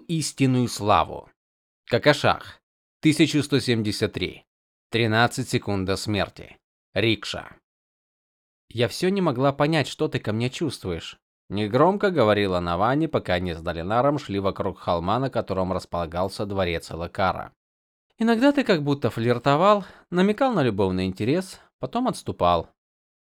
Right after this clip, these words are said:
И вёл себя так, что мне казалось, я ошибаюсь. А Гавилар был очень прямолинейным.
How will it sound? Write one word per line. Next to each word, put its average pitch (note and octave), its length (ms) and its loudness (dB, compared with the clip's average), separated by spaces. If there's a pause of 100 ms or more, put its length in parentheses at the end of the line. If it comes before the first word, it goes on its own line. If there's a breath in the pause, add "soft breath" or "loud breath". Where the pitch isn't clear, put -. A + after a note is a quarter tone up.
(100)
И D3 120 6
вёл F3+ 260 6
себя B2 260 0
так, C3+ 280 2
что - 160 -2
мне A#2 160 0
казалось, G2+ 640 -2
я A2+ 180 0
ошибаюсь. G2+ 760 -2 (600)
А C#3+ 100 2
Гавилар F#3+ 480 2
был G#3 200 0
очень F#3+ 300 -2
прямолинейным. A#2 1080 0